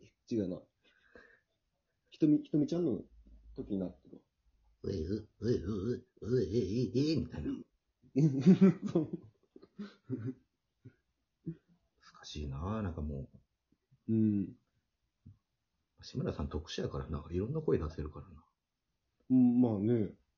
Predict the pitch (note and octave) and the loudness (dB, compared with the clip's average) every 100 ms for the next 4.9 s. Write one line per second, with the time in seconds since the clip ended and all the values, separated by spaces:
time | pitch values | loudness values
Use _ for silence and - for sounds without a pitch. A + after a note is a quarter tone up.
0 | _ _ _ _ _ _ C#3+ G#2 E2+ E2+ | _ _ _ _ _ _ -4 -4 -4 -6
1 | - _ _ - - D2 - - _ _ | -10 _ _ -20 -18 -16 -16 -20 _ _
2 | _ _ _ _ - _ - _ _ - | _ _ _ _ -20 _ -20 _ _ -18
3 | C#2 - - F2 - _ _ _ _ _ | -12 -8 -8 -8 -12 _ _ _ _ _
4 | _ _ _ _ - C3+ _ - D#2 | _ _ _ _ -20 -20 _ -12 -12